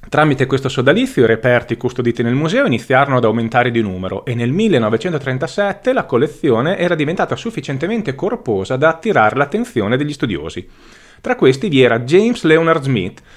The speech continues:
professore di chimica presso l'Università di Rhodes, ma anche grande esperto di ittiologia e profondissimo conoscitore dei pesci del Sudafrica.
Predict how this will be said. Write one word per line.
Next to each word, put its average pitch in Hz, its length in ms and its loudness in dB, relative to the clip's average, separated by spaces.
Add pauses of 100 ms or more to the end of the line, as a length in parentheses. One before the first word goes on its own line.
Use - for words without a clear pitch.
(140)
professore 156 480 2
di 233 140 -4
chimica 104 420 -4
presso 208 380 0
l'Università 196 500 2
di 165 140 2
Rhodes, 78 400 -4 (260)
ma 123 240 4
anche 120 300 0
grande 127 460 2
esperto 151 580 0
di 107 240 -6
ittiologia 143 720 -2
e 156 140 -2
profondissimo 156 1080 -2
conoscitore 151 800 -2
dei 247 160 0
pesci - 320 -2
del 143 140 0
Sudafrica. - 680 -10